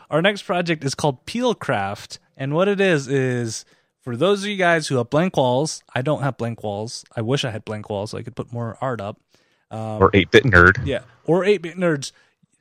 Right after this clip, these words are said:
Speaker 1: These are little kind of like, uh, eight-bit pieces that you can put together onto your wall and make your own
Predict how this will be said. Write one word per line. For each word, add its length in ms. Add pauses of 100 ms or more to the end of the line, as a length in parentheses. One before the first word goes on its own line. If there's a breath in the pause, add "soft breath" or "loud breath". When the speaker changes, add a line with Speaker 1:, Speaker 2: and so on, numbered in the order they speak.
Speaker 1:
These 200
are 80
little 320
kind 240
of 160
like, 340
uh, 460 (640)
eight-bit 480
pieces 380
that 120
you 80
can 120
put 240
together 400
onto 340
your 140
wall 360
and 160
make 160
your 180
own 280